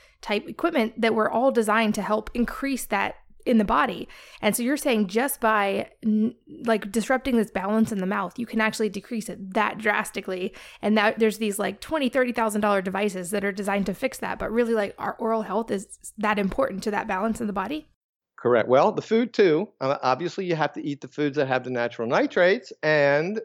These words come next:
Speaker 2: the n-, anaerobic bacteria in your tongue are critical. It's a biological function. It's there. It's not like you, you make it happen.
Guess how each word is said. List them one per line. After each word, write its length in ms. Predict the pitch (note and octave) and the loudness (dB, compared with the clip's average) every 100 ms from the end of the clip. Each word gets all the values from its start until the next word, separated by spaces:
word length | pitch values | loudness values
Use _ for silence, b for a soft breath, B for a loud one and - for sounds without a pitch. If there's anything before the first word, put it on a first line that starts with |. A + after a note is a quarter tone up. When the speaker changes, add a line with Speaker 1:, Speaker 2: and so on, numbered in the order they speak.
| - | -8
Speaker 2:
the 80 | |
n-, 140 | B2+ C3 - | -8 -8 -4
anaerobic 520 | C3+ D3+ E3 E3+ E3 | -2 2 2 2 -2
bacteria 440 | D#3 D3 E3 D#3 | -2 -4 -2 0
in 80 | D3 | 0
your 80 | D3 | -4
tongue 360 | C#3 E3+ F3+ G3+ - | -2 0 0 -4 -8
are 60 | |
critical. 560 | - D#4+ F4 D3 F#2+ - b b | -2 0 0 0 -2 -4 b b
It's 140 | G#3 | 0
a 40 | A#3+ | 2
biological 760 | F#3+ G#3 G#3+ A3 G#3+ G3+ G3 | 2 4 6 4 2 -2 -4
function. 400 | - F#3+ F3 C#3 | -2 -2 -2 -6
It's 160 | C3 - | -8 -8
there. 420 | B2+ D3 B2 - _ b | 0 2 2 -2 _ b
It's 160 | - - | -12 -8
not 140 | F3 E3 | -4 0
like 320 | D3+ D3 - _ _ - | 2 2 -2 _ _ -14
you, 360 | A#2 D3 C3+ - | -6 -6 -6 -10
you 160 | - C3+ | -6 -2
make 340 | A#2+ B2+ D#3 | 2 4 4
it 120 | D3+ | 2
happen. 640 | A2 A2 D3 - G#2+ A#2 | 0 0 0 0 -6 -6